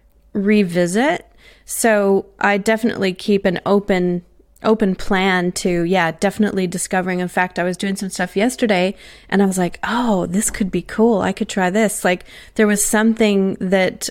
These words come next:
I hadn't really considered to do so soon, but it was kind of an idea that I had thought of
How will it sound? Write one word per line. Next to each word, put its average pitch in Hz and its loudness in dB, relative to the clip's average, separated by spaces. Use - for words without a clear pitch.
I 202 4
hadn't 202 2
really 190 0
considered 196 0
to 202 -2
do 190 -2
so 190 -4
soon, 330 -2
but 190 -2
it 214 6
was 196 0
kind 262 0
of 247 2
an 247 2
idea 240 2
that 247 -2
I 240 2
had 233 0
thought 226 2
of 233 -2